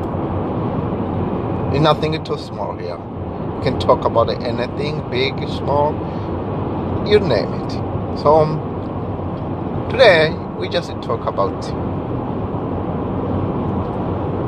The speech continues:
about growing wise. You know, there's some people, they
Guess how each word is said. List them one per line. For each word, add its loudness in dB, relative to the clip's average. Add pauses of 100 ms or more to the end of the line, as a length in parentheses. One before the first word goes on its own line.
(220)
about 4 (720)
growing 4
wise. -4 (1500)
You 4
know, 6
there's -2
some 0
people, 0 (1500)
they 8